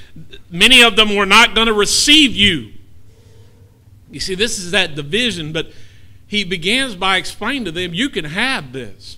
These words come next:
because you're an apostle. You're a chosen to go out and do these things." He says in verse sixteen, well, he t-, tells them in verse fourteen, "When,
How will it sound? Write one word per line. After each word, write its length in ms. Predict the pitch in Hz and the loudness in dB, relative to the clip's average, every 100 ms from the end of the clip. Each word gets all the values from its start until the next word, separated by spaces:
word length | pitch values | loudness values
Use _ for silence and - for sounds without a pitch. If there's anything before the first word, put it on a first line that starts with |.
| - | -14
because 480 | 147 180 165 139 - - - - - _ _ _ _ _ _ - | -10 -6 -4 -6 -10 -14 -18 -20 -20 _ _ _ _ _ _ -10
you're 100 | 160 | -8
an 60 | |
apostle. 560 | 147 - 196 - - - - - - - - | -8 -8 -6 -6 -10 -12 -16 -20 -20 -20 -12
You're 200 | 135 160 | -6 -6
a 20 | |
chosen 640 | 156 - 214 240 170 104 - - - - | -6 -4 -2 -2 -4 -12 -14 -20 -20 -20
to 80 | 131 | -10
go 160 | 143 | -2
out 220 | 175 185 | 2 2
and 160 | 170 143 | 0 -4
do 160 | 202 170 | -6 -4
these 280 | 156 135 | -8 -8
things." 680 | - 160 131 104 113 - - - - - - _ - - - - | -10 -8 -8 -10 -16 -20 -20 -20 -20 -20 -20 _ -20 -20 -20 -10
He 100 | - | -2
says 260 | 202 254 226 | 4 6 6
in 80 | 220 | 4
verse 260 | 233 226 | 4 4
sixteen, 640 | - 247 - 254 247 220 - - - | 2 0 0 2 4 2 -4 -16 -4
well, 180 | 208 208 | 4 4
he 80 | 196 | 4
t-, 260 | 240 233 | 2 0
tells 260 | 233 220 220 | 2 2 2
them 100 | 208 | 0
in 60 | 196 | 0
verse 200 | 214 - | 0 0
fourteen, 540 | 214 226 226 214 208 | 0 0 2 2 2
"When, 160 | 190 | 0